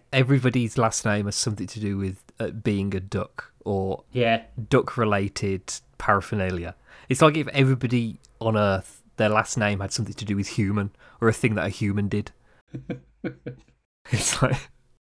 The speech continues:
Speaker 2: What's the scientist called? I can never remember his name from DuckTales.
Speaker 1: Oh, um, Gear Loose.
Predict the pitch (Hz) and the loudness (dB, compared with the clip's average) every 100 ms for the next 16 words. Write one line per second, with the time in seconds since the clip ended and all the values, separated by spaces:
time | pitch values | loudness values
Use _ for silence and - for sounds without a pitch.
0 | _ _ _ _ - 262 - 226 - 190 | _ _ _ _ 4 4 4 -4 -2 0
1 | 180 160 127 123 - - 101 90 110 - | 2 0 -2 -8 -12 -14 -14 -12 -12 -10
2 | 139 156 156 147 143 139 131 127 120 101 | -6 -6 -6 -4 -2 -2 -4 -4 -4 -4
3 | 92 - - 117 - 123 - 101 90 98 | -8 -16 -12 -6 -2 -4 -4 -8 -8 -10
4 | - - _ - 135 131 120 117 110 107 | -16 -20 _ 0 6 6 6 2 0 0
5 | 113 113 113 107 98 _ _ _ _ _ | 0 0 0 -4 -6 _ _ _ _ _
6 | - - _ _ _ _ - 120 131 123 | -20 -20 _ _ _ _ -16 0 4 4
7 | 104 92 - - | 4 0 -4 -6